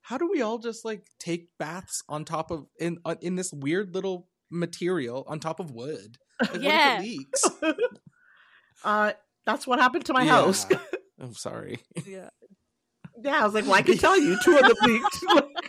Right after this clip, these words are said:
Speaker 3: <laughs> it goes through your fucking wi-,
Speaker 2: Oh
Speaker 3: walls,
Speaker 2: my
Speaker 3: like
Speaker 2: God. Is it fixed now?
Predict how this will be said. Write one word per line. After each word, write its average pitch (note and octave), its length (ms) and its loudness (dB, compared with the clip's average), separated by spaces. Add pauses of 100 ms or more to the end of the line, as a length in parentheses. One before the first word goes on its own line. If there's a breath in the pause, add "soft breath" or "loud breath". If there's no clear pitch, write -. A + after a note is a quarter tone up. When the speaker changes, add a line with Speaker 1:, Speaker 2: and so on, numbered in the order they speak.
(260)
Speaker 3:
<laughs> - 1700 -6
it C#4 100 0
goes C4+ 240 4
through F#4 140 -2
your C#4+ 180 0
fucking F4 300 0
wi-, A#3+ 220 2 (280)
Speaker 2:
Oh D#3+ 100 2
Speaker 3:
walls, - 0 -
Speaker 2:
my - 200 -2
Speaker 3:
like - 260 4
Speaker 2:
God. - 60 -14
Is A#3+ 120 -6
it D4 100 -6
fixed - 320 -8
now? G#4 240 -2